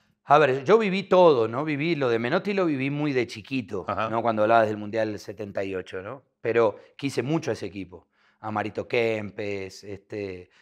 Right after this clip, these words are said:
Speaker 1: bueno, Pasarela, Gallego, bueno, eh, grandes,
Speaker 2: Filiol.
Speaker 1: Ardiles, Filiol, un, un gran equipo. Eh, disfruté la época de Maradona con Bilardo.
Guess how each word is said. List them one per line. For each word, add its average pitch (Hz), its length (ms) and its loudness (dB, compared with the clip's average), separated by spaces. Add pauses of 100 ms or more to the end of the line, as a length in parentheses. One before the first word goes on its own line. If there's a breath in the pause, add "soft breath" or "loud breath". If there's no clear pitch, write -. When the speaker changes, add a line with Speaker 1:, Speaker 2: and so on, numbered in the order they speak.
(160)
Speaker 1:
bueno, 107 280 -4
Pasarela, 110 800 -2
Gallego, 107 800 -4
bueno, 98 320 -10 (240)
eh, 104 260 -16
grandes, 113 500 0
Speaker 2:
Filiol. 110 420 2
Speaker 1:
Ardiles, 104 260 -4
Filiol, 107 640 -2 (360)
un, 110 260 -14
un 107 140 -12
gran 113 240 0
equipo. 98 440 -12 (800)
Eh, 117 580 0
disfruté 123 380 2
la 165 100 8
época 165 280 6
de 131 80 4
Maradona 135 520 2
con 123 140 -4
Bilardo. 151 680 2